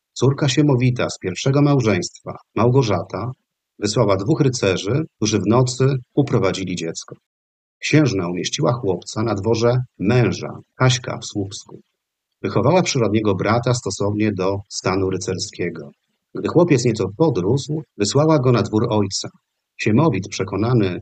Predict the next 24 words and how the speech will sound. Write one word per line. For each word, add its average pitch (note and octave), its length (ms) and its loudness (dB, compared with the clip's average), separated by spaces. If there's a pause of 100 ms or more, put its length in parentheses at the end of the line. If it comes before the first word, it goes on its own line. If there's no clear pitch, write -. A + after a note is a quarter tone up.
podobieństwem A2 720 0
Henryka, G#2 600 0 (140)
uznał C#3 320 4
go A#2+ 100 2
za A#2+ 120 0
potomka, A#2 600 -2 (140)
otoczył A2 380 -2
staranną G#2+ 480 2
opieką A2 460 0
i G#2+ 140 0
polecił A2 340 0
kształcić. - 800 -8 (460)
Przeznaczył D3 480 2
go C3 100 2
do G#2+ 100 2
stanu B2 320 2
duchownego, G2+ 800 -4 (320)
a F2+ 160 -4
w - 80 -8
tysiąc G2+ 320 -2
trzysta B2 380 -2
siedemdziesiątym A#2 720 0
dziewiątym G#2 560 -2
roku G#2+ 520 -4